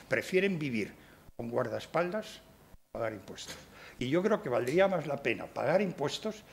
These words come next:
y vivir con seguridad y no pasar lo que he vivido, y creo que lo vivirá normalmente en el Distrito Federal, cuando va a un restaurante de mediano lujo, antes de entrar se encuentra guardaespaldas en la puerta del restaurante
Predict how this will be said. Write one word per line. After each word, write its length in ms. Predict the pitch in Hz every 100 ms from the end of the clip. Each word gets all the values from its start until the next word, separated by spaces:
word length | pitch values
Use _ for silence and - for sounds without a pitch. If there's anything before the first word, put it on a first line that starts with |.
| -
y 80 | 123
vivir 320 | 117 202 131
con 140 | 127
seguridad 540 | 139 143 135 147 214 - - - -
y 100 | -
no 160 | 117 165
pasar 360 | 165 156 165 170
lo 240 | 139 120
que 400 | 127 117 113 - - -
he 120 | 131
vivido, 580 | 135 147 147 147 175 175
y 160 | 113 95
creo 340 | 101 120 120
que 100 | -
lo 60 | 98
vivirá 380 | 104 98 110 110
normalmente 680 | 101 107 120 113 131 131 123
en 60 |
el 120 | 107
Distrito 340 | 101 - 131 131
Federal, 460 | - 131 139 185 - - -
cuando 280 | 101 101 113
va 100 | 131
a 40 |
un 120 | 139
restaurante 640 | 135 131 - 123 147 139 123
de 80 | 104
mediano 400 | 107 104 117 127
lujo, 340 | 147 143 - - - - - _ -
antes 240 | 131 131
de 80 | 151
entrar 280 | 131 143 151
se 80 | 131
encuentra 480 | - 160 135 160 175 - - - - - -
guardaespaldas 760 | 120 107 - - 151 151 143
en 100 | 135
la 60 | 123
puerta 380 | 156 147 -
del 120 | 139 120
restaurante 520 | 117 - 147 202